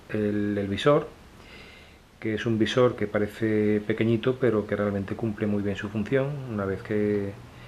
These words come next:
acercamos el ojo se ve todo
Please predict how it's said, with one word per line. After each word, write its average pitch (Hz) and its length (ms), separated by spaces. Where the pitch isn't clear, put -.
acercamos 107 540
el 104 80
ojo 104 420
se - 140
ve 104 120
todo 101 480